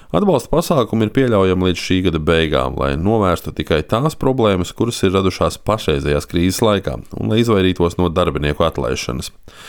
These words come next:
Zemo cenu aviokompānijas Ryanair vadītājs Maikls Olīrijs gan uzskata, ka šāda ierobežojuma atcelšana dod priekšrocības bagātākajām valstīm,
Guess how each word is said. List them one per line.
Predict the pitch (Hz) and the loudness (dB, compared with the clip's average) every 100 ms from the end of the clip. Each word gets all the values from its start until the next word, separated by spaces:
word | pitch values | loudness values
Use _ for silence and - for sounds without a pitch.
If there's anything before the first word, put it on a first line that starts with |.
| - - - | -18 -14 -4
Zemo | 85 87 80 | 0 2 2
cenu | - 92 85 | 0 2 2
aviokompānijas | 92 87 78 87 90 90 82 80 - | 2 2 2 0 0 0 0 0 0
Ryanair | 104 110 101 92 | 2 2 2 2
vadītājs | 98 101 90 85 80 92 | 2 2 2 2 0 0
Maikls | 90 85 80 - | 0 0 -2 0
Olīrijs | 80 92 113 117 87 | 2 2 2 0 0
gan | 95 | 0
uzskata, | 104 117 - 98 90 | 0 -2 -4 -2 -2
ka | 95 90 | -4 -4
šāda | - 101 85 85 | -2 0 -2 -2
ierobežojuma | 98 98 87 82 87 85 101 - | 0 2 2 2 0 2 0 0
atcelšana | 101 87 92 90 82 | 0 0 0 0 2
dod | 101 - | 0 2
priekšrocības | 110 98 87 85 85 82 90 | 0 0 0 0 -2 -2 -2
bagātākajām | 98 80 76 73 73 78 76 | 0 -2 -2 -2 0 -2 0
valstīm, | 95 95 - 78 73 | 2 0 -2 -6 -6